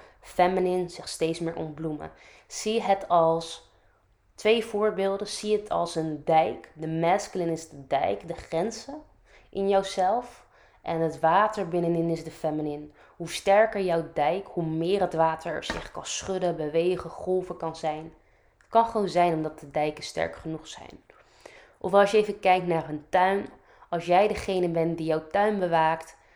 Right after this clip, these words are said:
ehm, zorg ervoor dat alles,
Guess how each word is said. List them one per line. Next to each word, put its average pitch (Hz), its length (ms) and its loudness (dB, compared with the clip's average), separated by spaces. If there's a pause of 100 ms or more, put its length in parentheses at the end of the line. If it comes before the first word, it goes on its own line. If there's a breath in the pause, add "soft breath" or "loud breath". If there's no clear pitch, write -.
(200 soft breath)
ehm, 151 720 -14
zorg 180 420 -2
ervoor 165 420 0
dat 156 260 -6
alles, 180 380 -2